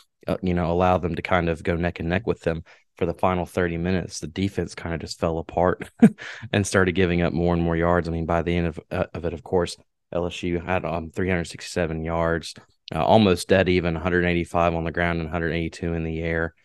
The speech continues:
Um, and then just, but Alabama started committing more and more penalties in the second half as well. Um, so just undisciplined play. Um, people can point their fingers at,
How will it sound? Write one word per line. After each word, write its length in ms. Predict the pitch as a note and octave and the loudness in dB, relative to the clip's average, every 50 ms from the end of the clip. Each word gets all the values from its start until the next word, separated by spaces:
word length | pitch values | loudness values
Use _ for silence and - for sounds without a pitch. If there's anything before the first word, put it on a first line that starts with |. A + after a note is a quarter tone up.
| _ _ _ _ _ _ | _ _ _ _ _ _
Um, 440 | - D#2+ F2 E2+ E2 D#2 D#2 D#2 - - _ _ _ - | -4 -2 -2 0 -2 -2 -4 -6 -10 -12 _ _ _ -4
and 260 | G2+ F2+ F2 E2+ D#2+ | -2 -2 -2 0 0
then 360 | F2+ F2 F2 E2+ E2+ E2 E2 | 0 0 0 0 -2 -4 -6
just, 300 | - - F2 E2 - - _ - - - | -6 -6 -6 -6 -6 -10 _ -18 -6 -2
but 160 | - - - - | -2 -2 -2 -2
Alabama 340 | F#2+ F#2+ F#2+ F#2+ F#2+ F#2 | 0 2 4 4 4 2
started 280 | F2 - G2 F#2 F2 - | 2 2 0 0 0 -2
committing 280 | - F2+ F2+ F2 F2 E2 | -2 -2 -2 0 0 0
more 180 | E2 E2+ F#2 | 0 0 0
and 80 | F2 F2 | 2 2
more 120 | E2+ E2+ | 0 0
penalties 460 | - - E2+ G2 F#2 - F2 D#2 D2 | 0 -2 -2 -2 -2 -2 -6 -6 -6
in 80 | D#2 D#2+ | -6 -6
the 60 | D#2 | -6
second 320 | - - E2 D#2 - - D#2+ | -4 -4 -6 -6 -6 -6 -6
half 260 | D#2+ D#2 D#2 - - | -6 -6 -6 -8 -12
as 120 | E2+ - | -12 -8
well. 340 | D#2 E2+ E2+ D#2+ D#2 D#2 - _ _ _ _ _ _ - | -4 -2 -2 -2 -4 -6 -10 _ _ _ _ _ _ -8
Um, 260 | E2 E2 D#2+ D#2 D#2+ | -6 -4 -4 -4 -4
so 160 | - - F2 | -4 -4 -4
just 300 | D2+ - F2 D#2+ - - - | -2 -2 -4 -4 -4 -4 -2
undisciplined 680 | F2 F#2 F#2 F2 F2+ F2 - - - - F2 E2 D2+ - | 0 2 2 2 0 -2 -4 -8 -6 -4 -4 -4 -4 -4
play. 420 | - - E2+ E2+ E2+ E2+ D#2+ - - - - - - _ _ _ | -2 0 2 2 2 2 0 -2 -6 -14 -20 -20 -20 _ _ _
Um, 320 | E2+ E2+ E2+ E2 E2+ D#2 - - | -2 -2 0 0 -2 -4 0 0
people 240 | G#2+ G2+ - G#2+ | 0 2 2 2
can 200 | - - F#2+ F2+ | 2 4 2 2
point 300 | E2 - - F#2+ F2+ F2 | 2 0 0 0 0 2
their 120 | - F2+ D#2 | 0 -2 -2
fingers 420 | - - F2 E2+ E2+ E2 D#2 D#2+ | 0 -2 -2 0 0 0 0 0
at, 120 | E2 D#2+ | -2 -2